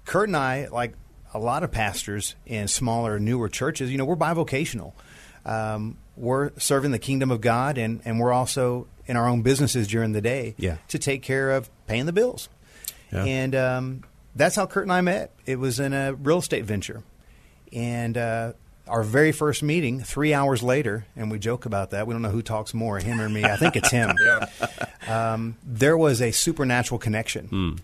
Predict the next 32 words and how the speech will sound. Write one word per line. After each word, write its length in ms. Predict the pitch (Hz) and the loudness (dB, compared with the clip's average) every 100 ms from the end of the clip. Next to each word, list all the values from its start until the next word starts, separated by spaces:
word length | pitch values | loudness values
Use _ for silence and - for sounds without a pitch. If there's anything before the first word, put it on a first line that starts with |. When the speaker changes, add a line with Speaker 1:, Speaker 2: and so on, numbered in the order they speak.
| - - - - | -14 -18 -18 -12
Speaker 1:
And 80 | - | -4
we 60 | 143 | -2
weren't 180 | 214 175 | 0 2
talking 320 | 170 180 180 | 2 2 0
about 460 | 139 127 113 - - - - - - - | 2 2 2 -4 -18 -20 -20 -20 -20 -8
church 560 | - - 175 147 - - | -4 2 4 4 2 0
as 180 | 113 113 | 0 0
a 60 | |
premise 320 | - 131 131 | 0 2 2
for 100 | - | 0
the 80 | 123 | 0
meeting. 320 | 127 170 101 92 - | 0 0 -6 -10 -4
It 100 | 147 | -2
was 120 | 147 113 | 0 2
business, 540 | 143 151 120 92 - - | 2 2 0 -4 -8 -8
but 320 | 120 120 117 | -2 2 2
as 240 | 113 110 | 2 0
a 240 | 104 101 98 - - - - - | -2 -4 -6 -12 -20 -20 -20 -12
faithful 720 | - - 139 151 113 95 101 - | -4 2 2 2 -4 -4 -6 -6
and 140 | 117 107 | -2 0
as 220 | 107 98 | 0 0
a 280 | 104 98 98 - - - - - | -2 -4 -8 -18 -20 -20 -14 -2
active 340 | 120 - 123 | -2 0 -2
walking 480 | 101 107 127 131 101 | 0 4 2 2 -4
Christian, 420 | - 147 - 98 | 0 -2 0 -4
that's 160 | 113 - | -4 -4
exactly 400 | 113 117 113 117 | 0 0 0 -2
where 120 | 107 | -4
it 40 | 110 | -4
led 140 | 101 | -4
into. 380 | 110 127 - 85 - | -4 -4 -6 -10 -10
Speaker 2:
Yeah, 120 | 85 | -8